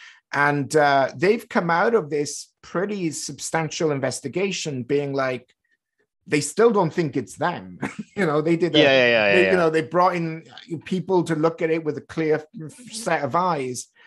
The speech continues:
Speaker 1: And, uh, they honestly believe that they knew this bishop was a homosexual. They knew
Speaker 2: Yeah.
Speaker 1: where this bishop went, and then they targeted the I S P or the Wi-Fi routers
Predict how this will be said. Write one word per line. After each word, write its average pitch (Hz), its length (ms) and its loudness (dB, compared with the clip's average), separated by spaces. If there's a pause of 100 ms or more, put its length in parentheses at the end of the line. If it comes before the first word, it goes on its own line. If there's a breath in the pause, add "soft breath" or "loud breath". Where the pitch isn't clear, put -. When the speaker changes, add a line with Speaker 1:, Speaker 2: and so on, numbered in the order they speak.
(260 soft breath)
Speaker 1:
And, 147 420 -2
uh, 151 300 2
they 170 220 2
honestly 190 540 -2
believe 156 640 -4
that - 200 -10
they 165 160 0
knew 151 400 -2
this 147 200 -6
bishop - 580 -6 (500)
was 127 380 -4
a 120 160 -6
homosexual. 110 840 -12 (400 soft breath)
They 139 120 2
knew 139 100 0
Speaker 2:
Yeah. 175 140 4
Speaker 1:
where 175 180 2
this 151 200 -4
bishop 131 380 -6
went, 123 520 -4 (340 soft breath)
and 139 100 -6
then 151 140 2
they 143 140 0
targeted 170 880 -4
the 127 180 -6
I 147 220 -4
S 139 160 -4
P 139 320 -4
or 131 180 -6
the 123 80 -4
Wi-Fi 135 400 -4
routers 117 600 -6